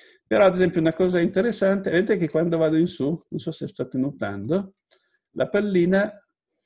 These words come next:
quando vado in su in pratica scivola sulla casetta, quindi, eh, eh, non si ferma al primo ostacolo, ma cerca praticamente di scivolare sull'oggetto. Se vado in cima alla,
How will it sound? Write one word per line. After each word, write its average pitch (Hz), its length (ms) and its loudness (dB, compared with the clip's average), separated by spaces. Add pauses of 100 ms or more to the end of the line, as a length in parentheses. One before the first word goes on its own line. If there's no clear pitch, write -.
(1300)
quando 151 220 -2
vado 143 200 2
in 214 100 0
su 185 360 0
in 160 120 -4
pratica 151 680 0
scivola 143 720 0 (220)
sulla 135 420 -6
casetta, 117 520 -4
quindi, 127 320 -2 (460)
eh, 131 720 -2
eh, 123 40 -4
non 156 200 2
si 160 120 -2
ferma 147 360 0
al 123 80 -4
primo 143 260 -2
ostacolo, 160 800 -2 (460)
ma 151 160 0
cerca 135 580 2
praticamente 131 840 -6
di 123 120 -6
scivolare 127 580 -2
sull'oggetto. 117 920 -6 (560)
Se - 180 -4
vado 170 240 4
in 147 120 0
cima 139 480 -2
alla, 117 640 -2